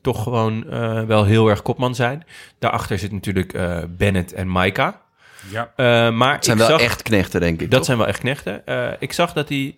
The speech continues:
Speaker 1: de Ronde van Romandie gaat rijden. Wat natuurlijk, eh, zit vaak één of twee tijdritten in. Is wel een ronde voor hem, toch?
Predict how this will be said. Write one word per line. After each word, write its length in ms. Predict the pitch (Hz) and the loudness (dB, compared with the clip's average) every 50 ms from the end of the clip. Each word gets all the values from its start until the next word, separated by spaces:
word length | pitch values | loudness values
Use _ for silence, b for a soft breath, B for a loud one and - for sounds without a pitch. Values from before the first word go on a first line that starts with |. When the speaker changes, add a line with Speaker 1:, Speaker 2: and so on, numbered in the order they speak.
| _ | _
Speaker 1:
de 320 | _ - 113 120 117 113 110 - | _ -4 0 2 2 2 0 -2
Ronde 300 | 110 101 117 120 123 113 | -2 0 0 0 0 2
van 140 | 110 117 107 | 2 2 4
Romandie 560 | 104 104 104 101 104 110 110 98 92 90 85 | 4 4 4 6 4 4 4 2 0 0 -2
gaat 140 | - 101 87 | -2 -4 -2
rijden. 400 | 87 90 87 87 98 123 165 - _ - | -2 0 0 0 -2 -4 -6 -10 _ -4
Wat 160 | 107 104 101 | -2 0 0
natuurlijk, 520 | 113 101 - - 98 95 92 92 - - - | 0 -2 -2 0 0 0 0 -2 -6 -12 -10
eh, 300 | - 107 98 95 95 95 92 92 - - | -6 -4 -4 -2 -2 -2 -4 -6 -10 -14
zit 200 | - - - 95 - | -12 -10 -10 -10 -10
vaak 340 | - - 107 104 104 - - | -4 0 0 0 0 0 -2
één 240 | - 110 104 107 104 | -2 -2 0 0 -2
of 60 | - | -2
twee 180 | - 98 98 | -2 -2 -2
tijdritten 460 | 98 - 107 117 117 127 127 - - - | -2 -2 -4 -4 -4 -6 -8 -8 -8 -8
in. 120 | 156 165 B B B B B B B B | -10 -10 B B B B B B B B
Is 160 | - 98 92 | -4 0 2
wel 140 | 104 87 87 | 2 2 4
een 60 | 90 | 2
ronde 200 | 95 98 92 90 | 2 0 0 0
voor 100 | - 98 | -2 -2
hem, 140 | 98 92 - | -2 -2 -4
toch? 160 | - - | -8 -10